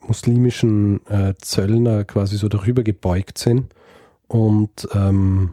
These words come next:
sich dann, äh, glaub ich, auch so ein bisschen angeekelt abwenden, weil, weil dort der, der Schinken drin liegt.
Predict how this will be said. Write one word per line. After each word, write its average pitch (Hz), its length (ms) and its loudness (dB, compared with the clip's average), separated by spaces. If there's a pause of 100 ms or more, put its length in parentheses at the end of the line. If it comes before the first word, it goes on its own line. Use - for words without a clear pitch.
(160)
sich - 240 -8
dann, 101 280 2
äh, - 220 -14
glaub 104 160 0
ich, 107 120 2
auch 101 100 -2
so - 160 -2
ein 101 60 0
bisschen 104 340 -2 (420)
angeekelt 113 560 0
abwenden, 92 920 0 (180)
weil, 92 380 0 (100)
weil 98 460 0
dort - 480 -4
der, 98 420 -2 (720)
der 110 60 0
Schinken 113 440 0
drin 98 240 -4
liegt. - 300 -12